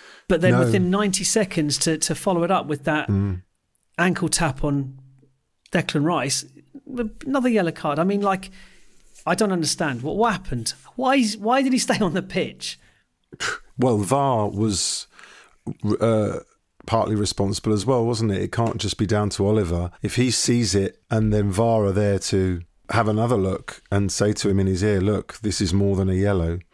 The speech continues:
Speaker 2: they failed to. So, yes, he's culpable, but var have got a lot to answer for.
Speaker 1: Well, they could, var couldn't get involved in the first one because it wasn't a yellow. Isn't that right?
Speaker 2: The second.
Speaker 1: He, the second one,
Speaker 2: The
Speaker 1: sorry,
Speaker 2: second
Speaker 1: the
Speaker 2: one,
Speaker 1: second
Speaker 2: when it
Speaker 1: one,
Speaker 2: fl-
Speaker 1: yeah.
Speaker 2: well, it flashed up on the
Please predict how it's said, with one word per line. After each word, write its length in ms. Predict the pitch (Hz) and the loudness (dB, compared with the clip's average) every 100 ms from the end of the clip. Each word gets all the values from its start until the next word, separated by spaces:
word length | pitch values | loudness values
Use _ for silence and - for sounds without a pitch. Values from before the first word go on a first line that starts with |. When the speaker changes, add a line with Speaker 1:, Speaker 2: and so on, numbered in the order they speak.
| _ _ - | _ _ -4
Speaker 2:
they 120 | 107 | -2
failed 340 | - 123 131 | 0 0 0
to. 260 | - 87 82 - | -2 -2 -2 -8
So, 180 | - 113 | -2 0
yes, 380 | 110 123 113 - | 2 2 0 -2
he's 200 | 104 - | -2 -2
culpable, 580 | - 98 90 87 90 85 | -2 -2 0 -2 -2 -2
but 320 | 95 98 - | 0 -2 -2
var 340 | - 98 110 98 | -4 0 0 0
have 120 | 92 | -2
got 160 | 98 92 | -2 0
a 80 | 92 | -2
lot 140 | - | -2
to 140 | - 95 | -2 -2
answer 260 | 78 - | -2 -6
for. 260 | - 92 90 | -4 -2 0
Speaker 1:
Well, 100 | 156 | 0
they 100 | 160 | 0
could, 180 | - 180 | 0 0
var 220 | 170 185 | 0 0
couldn't 240 | 185 165 | 0 -2
get 140 | 160 151 | -2 0
involved 400 | 135 156 160 131 | 0 2 0 0
in 80 | 131 | -2
the 80 | |
first 400 | 127 156 151 - | -2 0 0 0
one 120 | 131 117 | -2 -6
because 260 | 117 127 | -6 -6
it 80 | 127 | -4
wasn't 300 | 135 131 127 | -2 -2 -2
a 60 | 131 | 0
yellow. 400 | 135 135 117 113 - 120 | 0 0 -4 -8 -16 -12
Isn't 180 | 131 131 | -2 -2
that 160 | 135 131 | 0 -2
right? 280 | 123 117 - - | -4 -6 -14 -4
Speaker 2:
The 80 | - | 0
second. 540 | - 113 - - - | 2 0 0 0 0
Speaker 1:
He, 60 | - - _ _ - | -6 -20 _ _ -4
the 80 | 143 | 0
second 300 | 180 - 147 | 0 0 -4
one, 100 | 127 | 0
Speaker 2:
The 80 | 139 | 2
Speaker 1:
sorry, 240 | 143 131 | 4 2
Speaker 2:
second 120 | 117 | 2
Speaker 1:
the 60 | 104 | 2
Speaker 2:
one, 60 | 107 | 2
Speaker 1:
second 40 | |
Speaker 2:
when 80 | 110 | 2
it 60 | 117 | 0
Speaker 1:
one, 100 | 113 | 0
Speaker 2:
fl- 140 | 131 | 0
Speaker 1:
yeah. 120 | 123 - - - | -2 -6 -18 -4
Speaker 2:
well, 120 | - 117 | 0 0
it 80 | |
flashed 340 | - 151 - - | 0 -2 0 -2
up 160 | 117 | -2
on 140 | 117 | 0
the 120 | 110 | 0